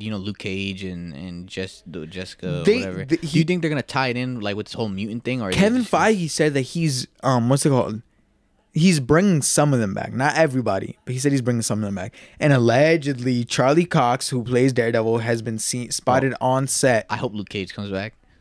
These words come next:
Speaker 2: Yeah, I hope Luke Cage comes. I, I loved all of them. That's the
Speaker 1: Yeah,
Speaker 2: thing.
Speaker 1: they were
Speaker 2: Maybe
Speaker 1: all
Speaker 2: you can
Speaker 1: actually
Speaker 2: recast
Speaker 1: really
Speaker 2: Iron
Speaker 1: good.
Speaker 2: Fist. Maybe, maybe. I didn't really care for him.
Speaker 1: Iron Fist was kinda booty.
Speaker 2: N-,
Speaker 1: I'm
Speaker 2: and
Speaker 1: not
Speaker 2: maybe
Speaker 1: gonna
Speaker 2: it wasn't even his fault.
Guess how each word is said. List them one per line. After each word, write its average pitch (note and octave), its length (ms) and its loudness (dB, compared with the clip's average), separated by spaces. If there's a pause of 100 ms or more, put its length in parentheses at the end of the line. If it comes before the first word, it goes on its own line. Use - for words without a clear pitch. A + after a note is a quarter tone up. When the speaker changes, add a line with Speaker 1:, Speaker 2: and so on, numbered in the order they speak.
(120)
Speaker 2:
Yeah, A2+ 160 -2
I F3+ 200 2
hope G#3+ 240 2
Luke E3 160 2
Cage D#3 320 2
comes. D#3+ 180 -2
I, - 320 -8 (140)
I - 20 6
loved A3 380 6
all F#3+ 240 4
of D3+ 100 -2
them. A#2+ 140 -4
That's C3 140 -4
the G3 80 2
Speaker 1:
Yeah, E3 140 2
Speaker 2:
thing. - 240 -12
Speaker 1:
they F3 100 6
were A#3+ 60 6
Speaker 2:
Maybe C4 140 4
Speaker 1:
all B3+ 60 6
Speaker 2:
you B3 80 4
can A#3+ 80 4
Speaker 1:
actually F#3 180 2
Speaker 2:
recast C#3+ 240 2
Speaker 1:
really A2+ 140 -4
Speaker 2:
Iron A2 100 -4
Speaker 1:
good. - 40 -12
Speaker 2:
Fist. - 280 -12
Maybe, - 300 -2 (320)
maybe. - 260 -2
I - 80 0
didn't E3 200 2
really B2+ 200 -2
care - 240 -4
for - 120 -14
him. - 100 -16 (400)
Speaker 1:
Iron B2 180 4
Fist F#2+ 220 -6
was G2 120 -4
kinda F2+ 280 -2
booty. F#2 400 -2
Speaker 2:
N-, G2 180 -12
Speaker 1:
I'm A3 120 6
Speaker 2:
and G#3+ 60 -2
Speaker 1:
not A#3+ 140 4
Speaker 2:
maybe A3+ 240 4
Speaker 1:
gonna C4 80 0
Speaker 2:
it - 20 2
wasn't A#3 200 4
even F#3 140 4
his E3 280 4
fault. D3 380 2